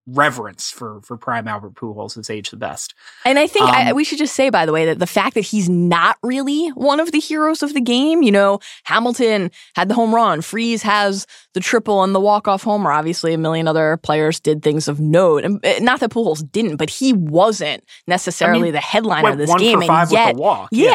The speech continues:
Speaker 1: Yeah.
Speaker 2: and yet you feel that way, which I think is actually kind of the magic of it.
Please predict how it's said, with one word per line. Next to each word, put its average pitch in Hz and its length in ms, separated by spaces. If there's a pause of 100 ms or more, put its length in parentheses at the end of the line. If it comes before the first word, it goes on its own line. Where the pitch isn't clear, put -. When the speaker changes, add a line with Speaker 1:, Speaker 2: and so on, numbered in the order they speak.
(160)
Speaker 1:
Yeah. 214 60
Speaker 2:
and 220 220
yet 247 240
you 233 140
feel 170 320
that 302 220
way, 277 160
which 247 180
I 160 60
think 175 200
is 165 120 (160)
actually 135 340
kind 139 240
of 131 100
the 131 100
magic 107 440
of - 140
it. - 180